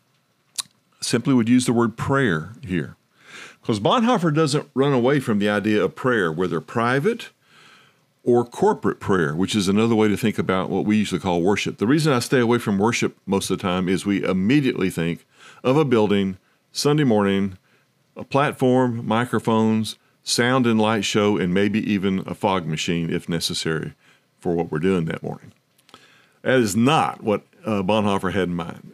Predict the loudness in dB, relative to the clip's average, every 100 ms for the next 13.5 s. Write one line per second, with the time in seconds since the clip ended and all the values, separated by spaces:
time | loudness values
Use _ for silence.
0 | -14 -4 0 0 0 0 0 0 0 2
1 | 2 0 -4 -14 _ _ _ -2 2 2
2 | 2 2 2 2 -2 0 0 0 -2 -2
3 | -2 -4 -4 0 2 2 0 -4 -2 -2
4 | -2 -4 -2 -4 -6 -10 -2 -2 -2 -8
5 | -8 -8 -8 -8 -18 _ _ -20 -20 _
6 | -4 0 2 2 2 2 2 2 0 -2
7 | -4 -10 _ -2 0 -2 -6 _ _ -4
8 | -4 -4 -8 -4 -4 0 0 0 -2 _
9 | _ _ _ _ _ _ _ _ _ _
10 | _ _ -4 -4 -2 -2 2 2 2 2
11 | 2 2 0 -2 -2 0 0 -2 0 0
12 | 0 -2 -4 -10 _ -10 -8 -2 -2 0
13 | -2 -2 -6 -16